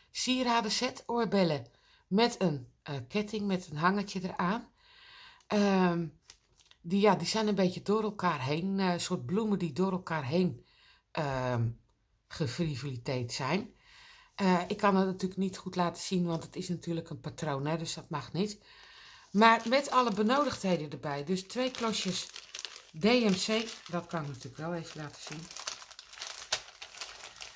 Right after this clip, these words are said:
Twee klosjes D M C, eh, diamond. Dat is heel dun. Je moet dit ook met de dunste naald doen. Het is net ietsje dikker dan ga-, haak, na-, eh, dan, eh,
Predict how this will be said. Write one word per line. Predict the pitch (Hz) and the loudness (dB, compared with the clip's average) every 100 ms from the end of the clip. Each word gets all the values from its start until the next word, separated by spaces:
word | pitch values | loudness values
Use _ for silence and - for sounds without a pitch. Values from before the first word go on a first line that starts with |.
| - - - | -16 -10 -6
Twee | 220 269 | 0 0
klosjes | 262 214 196 175 - - | 2 0 2 0 -4 -2
D | 190 | 2
M | 208 170 | 4 4
C, | 131 - 214 220 - _ _ _ _ _ _ | 2 0 0 0 -4 _ _ _ _ _ _
eh, | 185 175 165 160 151 - | -2 0 0 -2 -4 0
diamond. | 160 180 214 220 220 - - _ _ _ _ | 4 4 4 -2 -4 -10 -14 _ _ _ _
Dat | 165 175 | 0 2
is | 180 | 0
heel | 151 208 220 147 | 0 0 0 0
dun. | 175 202 | 2 4
Je | 180 | 4
moet | 196 214 | 4 4
dit | 208 196 | 0 0
ook | 180 | 0
met | 175 165 | 0 -4
de | 135 | -4
dunste | 117 220 254 - 175 | 0 2 2 -2 -2
naald | 160 139 127 - | 0 0 -2 -6
doen. | 151 202 - _ - - - | -4 -4 -6 _ -20 -20 -20
Het | _ | _
is | 214 | 0
net | 226 269 269 | 4 2 2
ietsje | 254 - 214 | 0 0 2
dikker | 226 226 208 | 0 0 0
dan | 196 | 0
ga-, | - 151 135 - | -2 -2 -2 -2
haak, | 156 151 123 - | 0 0 -2 -6
na-, | 143 131 - | -6 -6 -6
eh, | 156 147 | -6 0
dan, | 175 165 - | 0 0 -2
eh, | 160 156 | 0 0